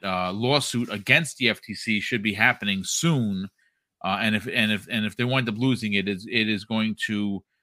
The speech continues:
uh, potentially open the, the floodgates. I, I will say this, uh, we've said this before, uh, if the, if they can, if they can garner a support, uh, through concessions or remedies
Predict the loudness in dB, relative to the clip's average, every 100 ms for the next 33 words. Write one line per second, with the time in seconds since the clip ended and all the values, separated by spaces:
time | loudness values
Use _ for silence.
0 | _ -12 -6 -2 0 2 2 2 0 -4
1 | -4 -6 -8 -6 -4 0 0 -2 0 4
2 | 4 4 0 2 2 4 2 2 -2 -2
3 | -2 0 -2 -2 -4 -6 -12 -16 -10 -6
4 | -4 -4 -8 _ _ _ -6 -2 0 2
5 | 0 0 -2 -2 2 4 4 0 -2 -6
6 | -2 2 2 2 -4 -2 0 0 0 0
7 | -2 -6 -8 -10 -8 -4 0 0 -2 _
8 | _ _ _ -6 -4 0 0 0 2 4
9 | 4 0 -2 -2 2 2 2 2 0 0
10 | -2